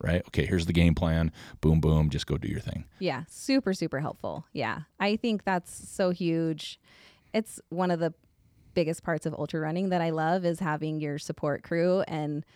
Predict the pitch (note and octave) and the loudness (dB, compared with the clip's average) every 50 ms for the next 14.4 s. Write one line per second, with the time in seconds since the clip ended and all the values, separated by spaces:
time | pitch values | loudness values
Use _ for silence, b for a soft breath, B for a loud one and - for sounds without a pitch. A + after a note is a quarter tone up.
0 | b b b b b b b b b b F#3+ E3+ C3+ C#3+ E3 F3+ F#3+ A3+ - A#3+ | b b b b b b b b b b 0 0 2 2 2 2 2 4 4 4
1 | A3 G3 E3+ E3+ G3 - - G#3 G3+ G#3+ G#3 F#3+ F3 E3 E3+ F3+ F#3 G3 G#3+ G#3 | 4 6 6 6 6 6 6 6 6 6 6 6 4 4 4 4 2 2 2 0
2 | A3+ A3+ G#3 _ _ _ - G3 F3+ C#3+ F3 F3+ F3 F3+ F#3 F#3+ G3+ G#3+ G#3+ G3+ | 0 -2 -6 _ _ _ 2 2 4 6 6 6 6 6 6 6 6 6 4 4
3 | F#3+ E3+ E3+ F3+ F3+ F#3 F#3 F#3+ F#3+ F#3+ G3 F#3 E3+ E3+ E3+ D#3+ F#3 F#3 F#3+ G3 | 4 6 6 6 8 8 6 6 4 4 4 2 2 2 2 2 2 2 2 2
4 | F3+ F#3 F3 E3+ E3+ E3+ E3+ E3+ F3 E3+ - F#3+ F3+ F3+ E3+ D#3+ D#3 E3 - A#3 | 4 4 4 4 4 2 2 2 2 0 4 4 4 4 4 2 0 -2 0 2
5 | G#3 G3 F#3+ F#3+ F#3 F3+ F3+ F3+ F3 F3+ F3 F3+ - - - F3 F3+ E3+ E3+ E3+ | 4 4 4 4 4 2 2 2 2 2 2 0 -4 -6 -4 -2 0 0 -2 -2
6 | E3 - F3 E3 D#3+ E3 D#3+ - - D#3+ D#3+ E3 D#3 D#3+ E3 D#3+ E3 D#3+ E3 - | -2 -2 -2 0 0 -2 -2 -2 -2 -2 0 0 0 0 0 2 2 2 2 0
7 | - - b b b b b b b b b _ G3+ G#3 G#3+ G#3+ G#3+ G#3+ G#3 G#3+ | -4 -10 b b b b b b b b b _ -2 -2 0 2 2 0 0 0
8 | G#3 - - - - F3+ E3 D#3+ D#3+ - - - D3+ D#3+ E3+ F#3+ G3+ G#3 A3+ - | -2 -6 -10 -8 -4 -4 -2 0 -2 0 0 0 2 2 2 4 2 2 0 -2
9 | - _ A3 G#3+ A3 A3+ - B3+ B3 B3+ B3+ B3 - - A#3 A#3+ - A#3 A#3 - | -4 _ 0 0 0 0 0 0 0 2 0 0 0 0 0 2 0 0 0 2
10 | B3+ A3+ A3 A3 A3+ A#3 A#3 A#3+ - G3 G3+ - G3+ F3 F3+ F#3+ G#3+ G#3 F3+ F#3 | 2 4 4 4 4 4 2 0 0 -2 0 2 2 2 2 2 2 2 2 2
11 | F3 - - F3+ F#3 F3 F3 F3 F3 F3 D#3 E3 E3 D#3 A#2+ - - _ _ _ | 2 2 0 0 2 4 4 4 2 2 2 2 0 0 -2 -4 -6 _ _ _
12 | _ _ _ _ _ _ _ _ _ F#3+ F#3 F3 E3 F3 G3+ G3+ G#3 G#3 D#3 F#3+ | _ _ _ _ _ _ _ _ _ 4 6 6 6 6 4 4 4 2 4 4
13 | G#3 G3 G3 G3 F#3+ F#3+ G3 G3+ G#3 G#3 G#3+ G#3 - - E3 D#3 D3+ D3 D3 C#3+ | 4 4 4 4 2 2 2 2 2 0 0 -2 -4 -4 -2 -2 0 0 0 -2
14 | D3 C#3+ C#3+ D3 D3 D3+ - - | -2 -2 -2 -4 -4 -4 -6 -10